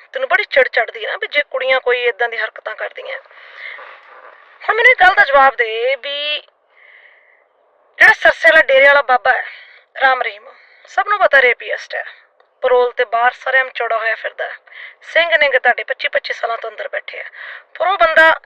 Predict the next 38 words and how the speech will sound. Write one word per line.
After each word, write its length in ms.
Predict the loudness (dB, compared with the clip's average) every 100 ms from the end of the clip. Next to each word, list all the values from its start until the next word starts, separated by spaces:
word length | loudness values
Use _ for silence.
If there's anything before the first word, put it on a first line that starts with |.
| -18 -20 _ -4
ਰੇਪੀਸਟ 520 | -2 0 -2 -2 -6
ਹੋਣ 160 | -6
ਤੋਂ 120 | -4 -4
ਬਾਅਦ 240 | -4 -6
ਵੀ 160 | -14 -20 _ _ _ _ _ _ _ _ _ _
ਉਹ 220 | 2 2 -2 _ _ _ -8
ਮਜ਼ੇ 380 | 2 4 6 4
ਕਰ 180 | 2
ਰਿਹਾ 160 | 0 -8
ਆਪਣੀ 220 | -8 -10
ਜ਼ਿੰਦਗੀ 360 | -12 -18 -20 -20
ਦੇ। 120 | -20 _ _ _ _ _ -20 -20 -20 _ -4
ਏਦਾਂ 240 | 4 6
ਦੇ 100 | 6
ਬਾਬਿਆਂ 360 | 6 4 6 4
ਦੇ 100 | 4
ਬਾਰੇ 200 | 4 2
ਤੇਰਾ 160 | -2 -4
ਕੀ 200 | -6 -8
ਵਿਚਾਰ 340 | 0 2 2
ਹੈ? 180 | -2 -8 -14 -18 -20
ਸੋਧਾ 300 | -8 -4 -4
ਕਦੋਂ 220 | -2 0 4
ਲਾਏਂਗਾ 280 | 4 4
ਏਦਾਂ 220 | 2 2 -2
ਦੇ 80 |
ਬਾਬਿਆਂ 320 | -2 -4 -6 -6
ਦਾ 100 | -10
ਤੂੰ? 220 | -12 -20 _ _ _ _ _ _ _ _ _ -2
ਨਹੀਂ 140 | 0
ਲੱਗਣਾ 280 | 4 4 2
ਤੇਰੇ 180 | 2 -2
ਕੋਲੋਂ, 280 | -6 -8 -12 _ _ _ _ _ _ _ _ -10
ਕਿਉਂਕਿ 180 | -4 -2
ਉਹਦੇ 100 | -2
ਕੋਲ 100 | -2
ਪਾਵਰ 380 | 2 4 4
ਹੈ। 140 | 4